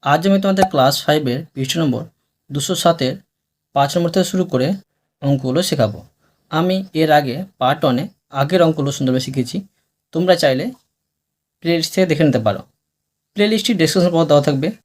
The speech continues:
তোমরা সেখান থেকে দেখে নেবে। আজকেও তোমাদের খুব সুন্দর হবে এবং সঠিক নিয়মে অঙ্কগুলো শেখাবো। তোমরা পুরো ভিডিওটা ভালোভাবে দেখবে, নয়তো বুঝতে পারবে না এবং বেশি দিন মনে রাখতে পারবে না। চলো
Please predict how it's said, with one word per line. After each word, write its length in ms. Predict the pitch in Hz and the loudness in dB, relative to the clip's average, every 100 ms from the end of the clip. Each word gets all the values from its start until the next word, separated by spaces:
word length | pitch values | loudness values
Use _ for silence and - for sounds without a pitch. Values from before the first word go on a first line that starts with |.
| _ | _
তোমরা 380 | 160 151 139 240 _ _ _ - | -4 -2 -2 -6 _ _ _ -14
সেখান 360 | - - 151 160 | -8 -4 0 2
থেকে 140 | 165 | 2
দেখে 140 | 147 | 0
নেবে। 220 | 120 110 - - _ - | -2 -2 -12 -18 _ -6
আজকেও 300 | 147 160 208 | -6 -2 0
তোমাদের 260 | 196 196 | 2 2
খুব 160 | 196 165 | 0 -4
সুন্দর 280 | - 127 120 | 0 2 2
হবে 200 | 120 165 _ _ _ _ | 0 -4 _ _ _ _
এবং 260 | 156 180 220 - | -2 2 0 0
সঠিক 220 | 143 139 | -4 2
নিয়মে 180 | 170 156 | 2 2
অঙ্কগুলো 240 | 143 135 | 0 -2
শেখাবো। 400 | 131 131 107 104 - - _ _ 165 | -2 -2 -4 -2 -4 -4 _ _ -2
তোমরা 200 | 185 190 | 2 2
পুরো 200 | 147 131 | 2 2
ভিডিওটা 220 | 139 127 | 2 4
ভালোভাবে 240 | 123 127 | 2 2
দেখবে, 340 | 135 139 185 226 _ - | -2 -2 -2 -4 _ -4
নয়তো 340 | 139 160 - 147 | -2 0 0 0
বুঝতে 240 | 131 - | -2 -2
পারবে 180 | 151 170 | -2 0
না 180 | 190 190 | -2 -6
এবং 220 | 135 135 | -4 -2
বেশি 160 | 123 160 | -2 0
দিন 240 | 202 254 _ _ _ _ | 0 0 _ _ _ _
মনে 120 | 170 233 | 2 4
রাখতে 260 | 220 - | 4 4
পারবে 160 | 143 117 | 2 2
না। 200 | 87 - | -8 -4
চলো 220 | 165 254 | 0 2